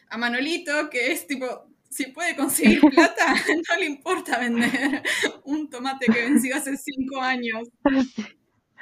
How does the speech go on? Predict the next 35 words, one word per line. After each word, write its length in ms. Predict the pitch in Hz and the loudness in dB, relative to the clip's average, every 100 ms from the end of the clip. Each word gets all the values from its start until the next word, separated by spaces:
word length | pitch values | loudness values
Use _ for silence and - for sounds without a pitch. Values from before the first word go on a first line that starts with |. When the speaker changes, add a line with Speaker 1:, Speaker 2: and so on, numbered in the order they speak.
| - 254 240 - | -8 -8 -8 -14
Speaker 2:
Sí. 220 | - - | -18 0
Sí, 240 | 233 240 208 | 4 6 6
Susanita, 640 | 190 180 175 214 208 170 | 4 4 4 4 4 2
que 220 | 156 156 156 | 2 -4 -4
es 200 | - _ _ _ | -8 _ _ _
tipo 460 | 170 156 156 143 143 _ _ _ _ | -4 2 2 2 0 _ _ _ _
Speaker 1:
Ay, 160 | 294 294 | -6 -4
Susanita, 680 | 269 262 240 240 240 220 214 | -4 -8 -6 -6 -6 -8 -8
tengo 220 | 240 240 | -10 -4
tantas 220 | 202 165 | 2 4
Speaker 2:
la, 400 | 165 160 165 170 | 6 8 6 6
Speaker 1:
cosas 160 | - - | 2 -2
Speaker 2:
la 160 | 190 185 | 4 4
rubia 240 | 185 190 180 | 6 6 4
Speaker 1:
para 140 | 185 | 4
hablar 140 | - 185 | 2 2
de 40 | - | 4
Speaker 2:
menemista. 140 | 196 | 2
Speaker 1:
Susanita. 600 | 220 220 214 247 247 226 | 2 2 4 4 2 0
Speaker 2:
<laughs> 1000 | 285 285 247 311 294 - - 587 587 453 | -2 -2 -4 -6 -8 -10 0 2 4 2
Speaker 1:
¿Cómo 200 | 349 320 | -2 0
diría 240 | 311 311 311 | 0 0 2
el 100 | 294 | 2
gran 220 | 262 240 | 2 0
Gor-, 120 | 233 254 | 4 6
Speaker 2:
No, 60 | |
Speaker 1:
el 40 | 285 | 8
Speaker 2:
además 240 | 330 415 | 8 8
Speaker 1:
gran 140 | 415 302 | 6 4
Jorge? 380 | 254 254 226 233 285 339 - _ - _ _ _ - | -2 -4 -6 -6 -6 -8 -14 _ -20 _ _ _ 2
Speaker 2:
<laughs> 600 | 311 262 254 254 311 277 _ - - - | 2 2 -6 0 0 0 _ -20 -2 0
Esto 240 | 302 302 | 4 4
que 100 | 294 | 4
me 120 | 247 | 2
pasa, 400 | 226 247 311 302 | 2 4 4 4